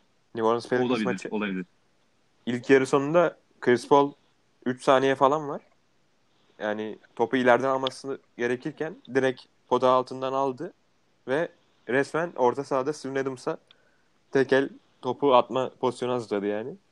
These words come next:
Speaker 1: Ve
Speaker 2: Abi,
Speaker 1: onu
Speaker 2: o topu
Speaker 1: sokmuştu.
Speaker 2: sokabilirsin, problem değil ama yarı sahadan da bilekten top çıkarmazsın ya. Bu nasıl bir kuvvet?
Speaker 1: Hakikaten ya. O nasıl bir teknik yani?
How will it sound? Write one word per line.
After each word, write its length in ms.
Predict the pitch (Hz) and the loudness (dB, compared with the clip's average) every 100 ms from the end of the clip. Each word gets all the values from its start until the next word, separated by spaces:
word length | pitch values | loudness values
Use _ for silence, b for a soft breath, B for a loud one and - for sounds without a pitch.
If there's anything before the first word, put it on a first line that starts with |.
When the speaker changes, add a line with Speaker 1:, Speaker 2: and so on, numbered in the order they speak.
| - | 0
Speaker 1:
Ve 180 | 117 131 | 2 4
Speaker 2:
Abi, 140 | 123 123 | 2 0
Speaker 1:
onu 120 | 113 | 0
Speaker 2:
o 20 | |
topu 140 | 143 120 | 2 2
Speaker 1:
sokmuştu. 340 | 113 165 - | 0 -6 -2
Speaker 2:
sokabilirsin, 600 | 143 151 135 131 - 107 | -2 0 -2 -4 -4 -6
problem 400 | 98 107 117 120 | -4 -4 -2 -2
değil 180 | 131 139 | -2 -4
ama 220 | 147 95 - _ _ _ _ _ _ _ _ - | -4 -8 -10 _ _ _ _ _ _ _ _ -4
yarı 200 | 113 123 | -2 0
sahadan 460 | - 113 113 131 113 | 0 -2 0 0 -2
da 80 | - _ _ _ _ _ - | -4 _ _ _ _ _ -6
bilekten 360 | 107 95 117 110 | -4 -4 -4 -4
top 220 | 117 - | -6 -8
çıkarmazsın 600 | - 110 107 113 - 98 | -6 -4 -2 -4 -6 -8
ya. 140 | 90 90 | -8 -6
Bu 40 | 113 | -6
nasıl 180 | 110 110 | -4 -6
bir 60 | |
kuvvet? 200 | 104 98 | -6 -4
Speaker 1:
Hakikaten 380 | 95 127 127 117 | 0 2 4 4
ya. 380 | 101 95 107 131 _ _ _ _ _ _ _ _ - | 2 0 -4 -10 _ _ _ _ _ _ _ _ -10
O 160 | - 113 | 0 2
nasıl 260 | 120 151 | 2 2
bir 120 | 143 | 2
teknik 380 | 143 98 107 - | 4 2 0 -2
yani? 300 | 104 101 95 | 0 0 -6